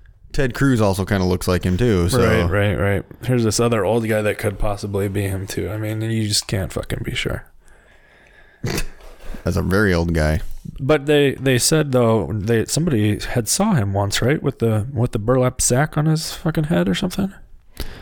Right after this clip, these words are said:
Speaker 1: Uh, yeah, there's a drawing of it.
Speaker 2: Yeah, he wore a sack and had fucking sunglasses on.
Speaker 1: Um,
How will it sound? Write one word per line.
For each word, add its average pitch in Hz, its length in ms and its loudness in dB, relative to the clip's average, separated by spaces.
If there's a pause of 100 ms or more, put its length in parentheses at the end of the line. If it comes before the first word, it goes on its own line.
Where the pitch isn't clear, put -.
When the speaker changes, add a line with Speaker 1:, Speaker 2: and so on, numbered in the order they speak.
(640)
Speaker 1:
Uh, 85 500 2 (1300)
yeah, 131 140 2 (140)
there's 101 180 2
a 90 80 2
drawing 87 400 2
of 69 140 0
it. 71 160 0 (2000)
Speaker 2:
Yeah, 160 120 2
he 117 100 4
wore 123 220 4
a 101 60 -2
sack - 460 0
and 110 100 0
had 104 300 -2
fucking 113 280 -2
sunglasses 98 640 2
on. 95 300 0 (640)
Speaker 1:
Um, 80 320 2